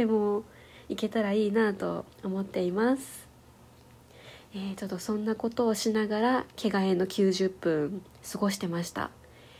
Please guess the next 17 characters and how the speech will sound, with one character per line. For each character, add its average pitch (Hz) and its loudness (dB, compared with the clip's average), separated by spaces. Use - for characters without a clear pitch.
あ - -12
の 190 -8
ー、 180 -8
そ - -8
の 185 -4
島 226 0
村 226 2
ス - -14
ト 226 0
リ 226 6
ン 202 0
グ 185 0
ス 180 -8
秋 180 -6
葉 202 -4
原 185 -2
で、 226 0